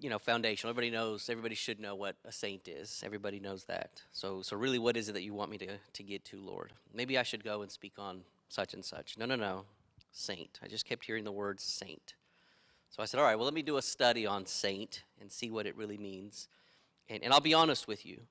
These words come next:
when this concept first came to our church, to me, it was one of the most confusing. I, I understood the fivefold. I understood seven spirits. I got it. There was a lot of scriptures involved in there, and not that there isn't on this one, but,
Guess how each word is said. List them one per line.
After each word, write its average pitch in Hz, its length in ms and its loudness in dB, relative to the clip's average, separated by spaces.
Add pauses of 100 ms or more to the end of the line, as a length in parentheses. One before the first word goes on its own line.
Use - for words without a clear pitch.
(580)
when 120 420 6 (880)
this 151 300 6
concept 160 760 4
first - 380 2
came 143 300 -2
to 101 200 -4
our 95 100 0
church, - 600 -6 (300)
to 127 120 -2
me, 165 300 4
it 127 80 6
was 123 120 -2
one 127 220 2
of 131 140 2
the 117 80 2
most 107 280 -2
confusing. 104 540 -12
I, 120 180 2
I 135 140 6
understood 135 640 4
the 113 80 -2
fivefold. 98 480 0
I 139 120 8
understood 120 500 0
seven 107 300 0
spirits. - 420 -4
I 131 80 6
got 107 400 2
it. 82 100 -10
There 113 100 -4
was 117 120 -2
a 113 40 2
lot 131 140 8
of 123 60 4
scriptures 123 480 -2
involved 110 420 -2
in 107 100 -8
there, 104 220 -4
and 101 100 -4
not 120 200 2
that 110 100 -8
there 110 100 0
isn't 104 160 -2
on 104 140 -4
this 104 220 -8
one, 98 180 -12
but, 104 140 -6